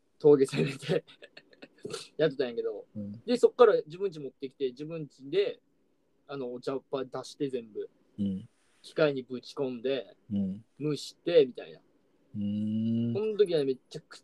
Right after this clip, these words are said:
Speaker 1: ちゃ、で、こして、で、粉々にしてみたいな。
Speaker 2: うんうん。
Speaker 1: 詰めるまでしとったよ、うち。
Speaker 2: めちゃくちゃいいやん。
Speaker 1: そうそうそう。
Speaker 2: いいやんって、
Speaker 1: だから、
Speaker 2: その無責任に言ってるけど。
Speaker 1: でも、まあ、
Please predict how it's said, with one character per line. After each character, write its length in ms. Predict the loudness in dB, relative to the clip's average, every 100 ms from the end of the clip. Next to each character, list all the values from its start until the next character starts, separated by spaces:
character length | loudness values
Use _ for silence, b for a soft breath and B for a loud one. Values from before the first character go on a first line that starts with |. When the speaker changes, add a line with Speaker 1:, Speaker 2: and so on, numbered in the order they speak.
| _
Speaker 1:
ち 140 | 0
ゃ、 80 | 0 _ -10
で、 120 | -8
こ 180 | -2 -2
し 220 | -2 -10 _ 2
て、 240 | 4 4 -4 _ -14
で、 80 | -12
粉 160 | -8
々 300 | -6 -6 -8
に 100 | -10
し 60 | -8
て 100 | -8
み 80 | -8
た 80 |
い 60 | -4
な。 80 | -2
Speaker 2:
う 20 |
ん 20 |
う 40 | -4
ん。 500 | -6 -6 -6 -8 -14 _ _ _
Speaker 1:
詰 220 | 6 8
め 40 |
る 80 | 8
ま 120 | 6
で 80 | -4
し 40 | -8
と 60 |
っ 40 | -8
た 100 | -8
よ、 60 |
う 40 | -8
ち。 180 | -16 _ _ _ _ _ _ _ _ -20 B B B B -16
Speaker 2:
め 60 |
ち 100 | -14
ゃ 60 | -14
く 80 | -10
ち 100 | -4
ゃ 20 |
い 40 | -2
い 120 | -2
や 100 | -6
ん。 100 | -14 _ -20 -20 -4
Speaker 1:
そ 140 | -2
う 40 |
そ 0 |
う 20 | -2
そ 80 |
う。 20 | -4
Speaker 2:
い 0 |
い 40 |
や 60 | -4
ん 60 |
っ 40 | -4
て、 80 |
Speaker 1:
だ 40 | -4
か 60 |
ら、 60 | -4
Speaker 2:
そ 60 | -6
の 60 |
無 140 | -6 -6
責 220 | -4 -4
任 120 | -4
に 60 | -4
言 60 | -8
っ 60 |
て 100 | -12
る 60 | -12
け 80 | -12
ど。 100 | -14 -18 _ _ _ _ _ _ _ _
Speaker 1:
で 80 | 0
も、 60 | 2 2 6
ま 100 |
あ、 80 | 6